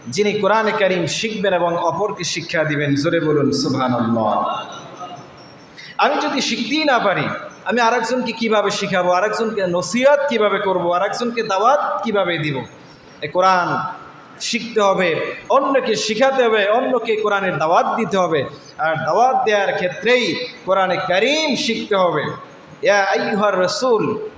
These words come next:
হে নবী, হে পয়গম্বর, বাল্লিগু, আপনি পৌঁছায় দেন, মা উনজিলা ইলাইকা মির রাব্বিক, রবের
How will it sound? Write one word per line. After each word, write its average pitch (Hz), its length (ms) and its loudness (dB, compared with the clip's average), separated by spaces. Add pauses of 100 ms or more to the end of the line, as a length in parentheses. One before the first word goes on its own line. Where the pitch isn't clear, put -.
(260)
হে 185 80 2
নবী, 240 580 0 (440)
হে 202 180 2
পয়গম্বর, 233 680 4 (1120)
বাল্লিগু, 208 420 2
আপনি 190 300 0
পৌঁছায় 170 500 -2
দেন, 143 320 0
মা 170 380 2
উনজিলা 175 380 -2
ইলাইকা 208 480 0
মির 180 200 0
রাব্বিক, 180 720 -2 (360)
রবের 190 360 2